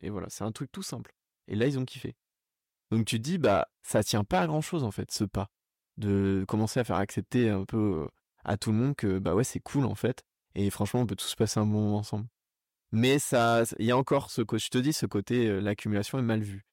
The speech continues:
Mais, euh, parce que, euh, bah, accumuler un truc qui prend tant de place, accumuler, euh, ça,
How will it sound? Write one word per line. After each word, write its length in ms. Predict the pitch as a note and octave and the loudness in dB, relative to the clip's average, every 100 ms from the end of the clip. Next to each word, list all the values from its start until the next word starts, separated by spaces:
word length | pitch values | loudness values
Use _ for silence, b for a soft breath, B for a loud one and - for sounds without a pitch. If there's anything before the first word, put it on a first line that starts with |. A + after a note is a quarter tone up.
| _ _ _ | _ _ _
Mais, 500 | G#2 G#2 G#2 A2 A#2+ | -2 2 4 4 4
euh, 200 | G#2 F#2+ | 2 2
parce 180 | G#2 G2+ | -2 -4
que, 100 | G#2 | 0
euh, 720 | A2 A2+ G#2+ G#2 G2 G2+ G#2+ - _ _ | 2 2 2 0 -2 -6 -8 -12 _ _
bah, 100 | G#2+ | -4
accumuler 360 | G#2 - G#2 G2+ | -4 -2 0 0
un 80 | F#2+ | 0
truc 180 | - | -4
qui 60 | G2+ | -12
prend 180 | - G2+ | -6 -6
tant 120 | G2 | -4
de 60 | F#2+ | -2
place, 320 | G#2+ A#2 - | 0 0 -2
accumuler, 440 | G2+ G2 G2+ G#2 | -8 -6 -2 -2
euh, 140 | F2 F2 | -4 -6
ça, 240 | - F#2+ | -6 -6